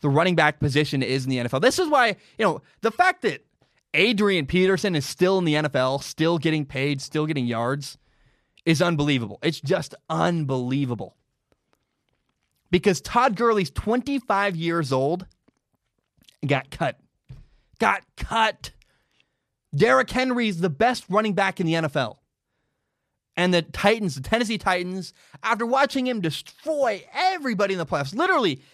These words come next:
carry three men at a time downfield before they could bring him down. I saw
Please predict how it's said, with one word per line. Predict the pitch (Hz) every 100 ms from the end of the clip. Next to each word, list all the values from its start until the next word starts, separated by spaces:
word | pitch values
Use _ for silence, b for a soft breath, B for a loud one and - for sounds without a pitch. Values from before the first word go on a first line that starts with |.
| b b
carry | - 370 392 381 339
three | 302 220 269 339
men | 320 269 269
at | 233 233
a |
time | - 214 214 202
downfield | 190 196 196 196 180
before | 165 175
they | 175
could | 151
bring | 156 156
him |
down. | 135 123 120 b b b b
I | 285 339
saw | - 277 247